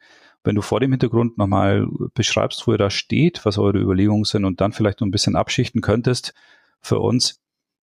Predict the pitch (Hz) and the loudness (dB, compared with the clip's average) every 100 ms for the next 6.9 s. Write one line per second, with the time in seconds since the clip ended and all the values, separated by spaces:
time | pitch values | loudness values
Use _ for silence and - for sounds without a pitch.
0 | - 95 98 113 - 107 101 104 - 98 | -10 -2 0 0 0 2 4 2 2 2
1 | 95 95 98 92 117 127 107 - 101 101 | 2 0 -2 -2 0 0 0 0 0 0
2 | - 101 101 107 104 98 98 92 - - | -2 0 0 0 0 0 0 -2 -2 -4
3 | 95 - 90 - - 127 117 - 107 98 | -4 -4 -8 -6 -2 0 0 0 0 0
4 | 110 104 - 101 98 98 - - - 95 | 0 -2 -2 0 0 -2 -6 -8 -2 2
5 | 95 92 92 98 95 - 95 - 95 90 | 2 2 0 -2 -2 -4 -2 -2 -2 0
6 | 90 107 107 - - - 87 101 | 0 2 0 0 -4 -2 0 -2